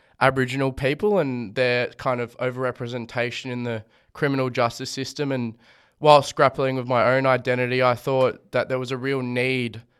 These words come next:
for advocates to kind of voice this perspective to broader New South Wales, 'cause growing up, particularly in Sydney, a lot of people aren't really aware of the struggles of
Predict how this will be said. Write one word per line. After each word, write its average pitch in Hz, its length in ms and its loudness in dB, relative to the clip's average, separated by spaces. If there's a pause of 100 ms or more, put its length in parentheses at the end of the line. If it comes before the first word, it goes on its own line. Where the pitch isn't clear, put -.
(100)
for 127 680 0
advocates 127 640 -2
to 123 360 -2 (240)
kind 135 180 0
of 123 80 -4
voice 131 460 -2
this 123 300 -6
perspective 127 800 -6
to 120 280 -2 (340)
broader 143 280 2
New 135 160 0
South 127 300 0
Wales, 135 340 4
'cause 123 320 -8 (340)
growing 143 340 6
up, - 440 -2 (100)
particularly 143 520 -2
in 123 120 -4
Sydney, 127 640 -4 (420)
a 131 100 -4
lot 135 180 4
of 127 100 -8
people 139 320 -2
aren't 127 220 2
really 135 160 2
aware 123 440 4
of 123 140 -2
the 123 100 -4
struggles 127 460 0
of 123 240 -2